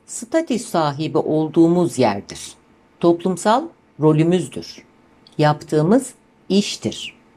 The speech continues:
Toplumun gözünden bakıldığında bizim konumumuzdur. Şan, şöhret gibi tanınmaya yönelik göstergeleri barındıran yerdir. Bu hayattaki hedef ve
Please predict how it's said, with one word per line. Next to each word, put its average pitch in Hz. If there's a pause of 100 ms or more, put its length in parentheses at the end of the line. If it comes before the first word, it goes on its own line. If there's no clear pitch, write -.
(840)
Toplumun 190
gözünden 175
bakıldığında 147 (360)
bizim 165
konumumuzdur. 165 (600)
Şan, 214
şöhret 208
gibi 135 (320)
tanınmaya 190
yönelik 208
göstergeleri 185
barındıran 131
yerdir. - (640)
Bu 214
hayattaki 214 (280)
hedef 180
ve 226